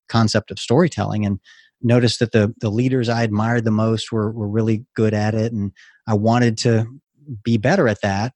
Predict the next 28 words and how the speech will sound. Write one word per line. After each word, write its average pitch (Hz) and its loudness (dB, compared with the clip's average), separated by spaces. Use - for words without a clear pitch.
Uh, 110 -2
but, 110 -2
uh, 113 2
I, 117 0
they, 143 0
they 135 2
didn't 165 4
teach 202 0
me 135 4
that 123 4
in 123 4
business 143 2
school. 107 -2
And 117 0
uh, 107 0
they 110 4
didn't, 120 2
uh, 110 -2
teach 123 -2
me 120 2
that 120 2
when 113 0
I 107 2
joined 117 2
the 110 -2
company. 117 -2
And 107 0
so 117 2